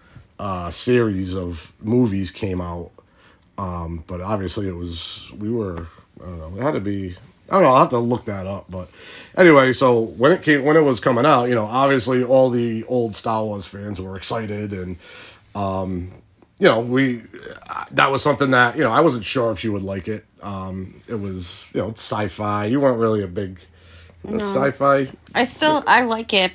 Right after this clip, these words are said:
Speaker 2: but I still don't understand it. But I like watching
Speaker 1: Yeah,
Speaker 2: it.
Speaker 1: well, sometimes, sometimes you do, you know,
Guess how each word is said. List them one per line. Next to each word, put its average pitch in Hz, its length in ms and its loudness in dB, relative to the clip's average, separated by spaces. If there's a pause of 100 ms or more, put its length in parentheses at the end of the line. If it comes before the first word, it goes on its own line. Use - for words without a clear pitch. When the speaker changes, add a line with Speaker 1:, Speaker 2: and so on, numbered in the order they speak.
Speaker 2:
but 180 240 2
I 185 60 0
still 196 240 -2
don't 185 160 -4
understand 180 500 -2
it. 165 240 -4 (100)
But 180 100 -4
I 180 60 -2
like 185 220 -2
watching 185 360 2
Speaker 1:
Yeah, 143 160 -4
Speaker 2:
it. - 40 -6
Speaker 1:
well, 143 120 2
sometimes, 92 480 -4
sometimes 90 340 -4
you 80 40 -10
do, 104 300 -10
you 107 60 -12
know, 104 260 -4